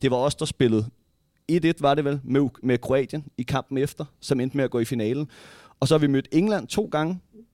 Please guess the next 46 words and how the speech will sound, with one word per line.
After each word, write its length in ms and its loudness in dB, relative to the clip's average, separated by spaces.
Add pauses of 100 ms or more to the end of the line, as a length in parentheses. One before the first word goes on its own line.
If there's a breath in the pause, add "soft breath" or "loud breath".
(160)
Det 80 6
var 80 4
ikke 160 2
vores 200 6
skyld, 180 0
Harry 160 4
Maguire 360 2
fik 180 -4
rødt 140 0
kort, 240 -2 (100)
men 140 2
det 80 6
var 60 4
vores 220 2
skyld, 160 -2
vi 120 -2
vandt 200 2
et 160 -4
nul. 200 -2 (380 soft breath)
Og 80 0
så 80 0
har 60 4
vi 80 -4
spillet 280 -4
to 160 2
gange 240 -2
mod 100 0
Belgien, 340 0
tre 240 0
gange 220 -2
nu, 120 2
undskyld, 280 -2
hvor 120 2
den 100 -2
ene 160 -2
blev 120 -4
uafgjort. 440 0 (120)
Nej, 160 2
undskyld, 280 0
den 120 0
ene 140 0
tabte 260 -2
to 200 -2
nul 160 0
i 20 -4
Parken. 420 -2